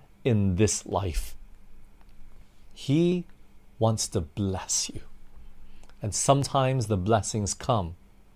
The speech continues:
in the weirdest of ways, contrary to the ways of the world, contrary even sometimes to our own way and to our will. But friends, let's learn to trust God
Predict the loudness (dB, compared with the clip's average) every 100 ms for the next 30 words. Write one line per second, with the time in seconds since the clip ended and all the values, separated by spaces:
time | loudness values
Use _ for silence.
0 | -12 -12 -12 -2 4 6 8 6 4 4
1 | 4 4 0 -2 -4 -4 -2 0 0 2
2 | -2 -6 -10 -20 -20 -6 4 4 4 6
3 | 8 8 6 0 -10 -20 -20 -10 0 4
4 | 6 6 6 4 2 -2 -6 -6 -6 -2
5 | -2 0 -2 -4 -10 -16 -20 -20 -18 -4
6 | 4 6 8 6 6 6 6 6 0 -12
7 | -20 -20 -20 -10 -2 4 4 4 0 2
8 | 2 4 4 4 6 6 6 6 4 2
9 | -6 -20 -20 -20 -20 -20 -6 -4 0 4
10 | 4 2 2 0 0 -8 -20 -20 -20 -20
11 | -20 -20 -20 -16 -14 4 6 6 2 -4
12 | -10 -20 -20 -14 2 2 2 4 4 4
13 | 0 0 0 2 0 0 -2 -2